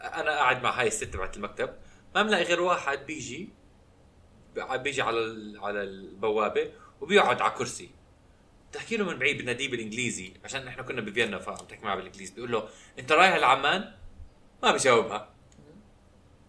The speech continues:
فأنا قلت، "هذا شكله مش ما بفهم إنجليزي." قربت عليه، قلت له، "عفوا، أنت رايح عمان؟" بيطلع علي، بيقول لي،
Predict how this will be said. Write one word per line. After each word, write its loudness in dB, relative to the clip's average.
فأنا 2
قلت، 0
"هذا -4
شكله 0
مش -12
ما 2
بفهم -8
إنجليزي." -8
قربت -2
عليه، 0
قلت -6
له، 2
"عفوا، -2
أنت -6
رايح 4
عمان؟" 0
بيطلع -6
علي، -2
بيقول -12
لي، -10